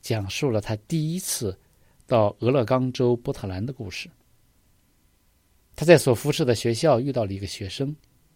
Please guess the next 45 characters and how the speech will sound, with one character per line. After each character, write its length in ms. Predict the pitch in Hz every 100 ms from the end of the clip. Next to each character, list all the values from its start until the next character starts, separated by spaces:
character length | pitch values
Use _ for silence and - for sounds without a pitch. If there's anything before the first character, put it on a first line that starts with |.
| _ _ _
这 100 | 254
个 60 |
学 120 | -
生 140 | 175 196
非 140 | -
常 180 | 190 147
聪 240 | - 175
明， 180 | 175 151 95 _ _ _ _ _
但 160 | 190 120
头 180 | - 139
发 140 | 190
总 220 | 156 104
是 100 | 92
乱 220 | 123 170 107
糟 180 | -
糟 260 | 95 101 95
的， 160 | 101 - _ _ _ _ _ _
而 100 | 190
且 380 | - 139 135 135
在 220 | - 151
与 120 | 113
他 140 | 120
交 200 | 135 -
往 220 | 170 160 110
的 80 |
那 140 | 113 123
段 160 | 117
时 100 | 104
间， 320 | - 117 117 117 _ _ _
他 100 | - 135
从 420 | - - 123 208
没 160 | 254
有 340 | 247 113 101 104 _ _ _ -
看 200 | 208 135
到 220 | 120 110
过 100 | 107
这 120 | 117
个 60 | 107
学 200 | - 113
生 260 | - 135 139 _ _ _
穿 220 | - 170
过 100 | 160
一 100 | 127
双 240 | 113 160 165
鞋。 280 | - -